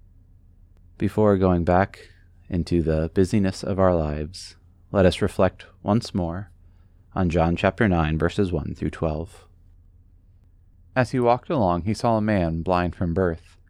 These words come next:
His disciples asked him, "Rabbi, who sinned, this man or his parents, that he was born blind?"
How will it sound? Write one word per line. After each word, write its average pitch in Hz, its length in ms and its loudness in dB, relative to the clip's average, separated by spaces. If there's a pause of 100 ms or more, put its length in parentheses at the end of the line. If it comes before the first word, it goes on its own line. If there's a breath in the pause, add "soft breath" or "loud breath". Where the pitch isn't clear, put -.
(420)
His 117 160 -6
disciples 131 400 -2
asked 107 260 4
him, 80 160 -4
"Rabbi, 123 380 0
who 156 200 -6
sinned, 82 480 -6 (400 soft breath)
this 113 200 -2
man 110 400 0
or 107 260 -4
his 110 200 -8
parents, - 680 -6 (200)
that 98 120 -8
he 107 120 0
was 87 140 0
born 90 300 -4
blind?" 87 540 -2